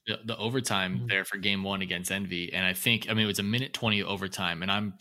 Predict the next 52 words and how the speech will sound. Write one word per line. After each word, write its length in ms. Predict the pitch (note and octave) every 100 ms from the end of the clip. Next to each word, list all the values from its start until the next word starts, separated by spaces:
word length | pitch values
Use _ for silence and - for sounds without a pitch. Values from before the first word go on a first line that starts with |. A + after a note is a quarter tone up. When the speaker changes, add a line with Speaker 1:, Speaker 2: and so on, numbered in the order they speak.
| -
Speaker 1:
pretty 240 | - A#2+ A2
convinced 420 | G#2 F#2+ F#2 -
that 100 | F2+
over 280 | G2 F#2+ G2
a 60 | F2
minute 320 | F2+ G#2 A#2+
of 160 | A#2
that 240 | B2 C3 -
was 160 | G2+
spent 520 | - - - G2+ F#2+ F#3+
Speaker 2:
<laughs> 0 |
Speaker 1:
in 380 | D#3 C3+ C#3+ - - - - - - -
N 180 | A2 G2+
V's 260 | G2 F2 -
half, 520 | G#2 F#2+ D#2+ E2 -
and 260 | G2 F#2 F#2
they're 160 | G2
just, 380 | F#2+ F#2+ F2+ - - _
you 100 | -
know, 80 | F#2+
almost 320 | F2+ F2 -
panicked. 420 | - G2 F2+ F2 G2
And 120 | F#2+
every 160 | G2
time 200 | G2+ G2
they 80 | F#2+
try 160 | F2+ G2+
to 60 |
get 160 | F#2+ E2+
a 20 |
clear, 420 | - A2+ A2 A#2 - - _
there's 180 | G#2+ G2+
an 60 | G2
N 100 | F#2+
R 100 | F2+
G 160 | G2 F#2
player 280 | - F2+
waiting 300 | F2 F#2 E2+
for 120 | - F2
them 220 | E2+ E2+
and, 260 | E2 F2 -
and 180 | F#2 F#2
send 220 | - F#2
it 80 | C#2+
right 180 | F2
back 280 | - D#2+ -
in 160 | F2 E2+
and 80 | E2+
making 240 | E2+ F2+
things 200 | E2+ E2
difficult. 520 | - - - D#2+ -
So, 260 | - E2+